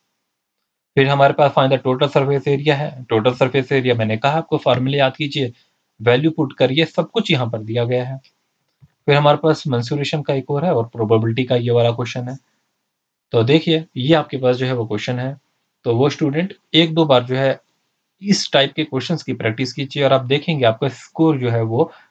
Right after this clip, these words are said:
definitely जो है एग्जामिनेशन में इम्प्रूव होने वाला है। ये paper जो है assistant compiler का नहीं है, लेकिन ये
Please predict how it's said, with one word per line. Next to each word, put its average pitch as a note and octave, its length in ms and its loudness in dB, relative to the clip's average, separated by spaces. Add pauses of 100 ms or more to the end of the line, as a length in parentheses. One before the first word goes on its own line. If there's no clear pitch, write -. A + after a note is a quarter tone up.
(120)
definitely C#3+ 680 2
जो B2+ 120 -4
है C3+ 60 2
एग्जामिनेशन A#2 560 -2
में B2 100 -2
इम्प्रूव G#2 300 -4
होने G#2 180 -10
वाला - 220 -20
है। - 80 -20 (720)
ये B2+ 80 4
paper D#3+ 320 2
जो D#3 140 -2
है F#3 160 -6
assistant C3 480 -6
compiler C3+ 440 0
का B2+ 120 -6
नहीं A2+ 280 -4
है, D3+ 140 -8 (360)
लेकिन C3+ 500 2 (320)
ये C3 360 0